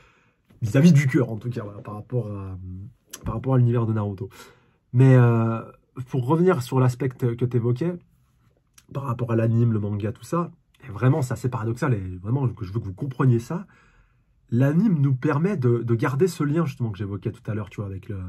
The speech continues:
à, vis-à-vis de la continuité par rapport à Naruto et Naruto Shippuden, avec ses chara-design, certes, mais aussi avec ses O S T, tu vois. Alors certes, elles sont différentes, elles sont novatrices, tu vois. C'est un des rares trucs, tu vois, pour le coup, la transition a été bien faite, je trouve, entre Naruto, Naruto Shippuden et Boruto,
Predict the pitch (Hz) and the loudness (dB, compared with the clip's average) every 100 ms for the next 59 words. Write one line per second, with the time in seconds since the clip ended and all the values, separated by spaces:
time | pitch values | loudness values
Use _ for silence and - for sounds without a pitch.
0 | 87 90 - 87 - - - 117 113 123 | -12 -14 -16 -18 -18 -12 -4 0 2 2
1 | 120 117 123 - 120 113 135 107 104 107 | 2 2 -2 -4 -6 -6 -6 -8 -8 -10
2 | 101 101 101 131 135 - _ _ 113 107 | -10 -10 -8 -6 -6 -10 _ _ -6 -6
3 | 104 123 - - 104 90 117 135 131 127 | -4 -6 -6 -6 -6 -6 0 0 2 -2
4 | 120 101 104 110 117 101 - - 208 - | -2 -6 -6 -2 -2 -4 -8 -6 -6 -8
5 | _ _ _ - _ _ _ 123 147 135 | _ _ _ -20 _ _ _ 2 4 4
6 | - 170 165 156 151 165 - 135 123 101 | 2 0 0 0 0 -2 -4 -8 -6 -12
7 | - _ - 123 - 151 131 123 117 110 | -14 _ -8 -8 -4 -2 -2 -2 -4 -4
8 | 123 135 120 113 104 113 220 180 175 156 | -2 0 0 -4 -6 -6 -6 -6 -8 -10
9 | - 135 208 208 226 - 233 - 196 180 | -8 0 2 2 -2 -6 -10 -2 -2 0
10 | 170 185 151 127 143 139 175 131 139 123 | -2 0 -4 -4 -8 -6 -6 -4 -2 -2
11 | 127 - 123 123 156 135 123 117 117 113 | -2 -4 -6 -6 -6 -6 -6 -6 -4 -4
12 | 143 120 120 - 120 113 104 98 101 107 | -4 -4 -4 -8 -6 -4 -4 -6 -8 -8
13 | 160 | -8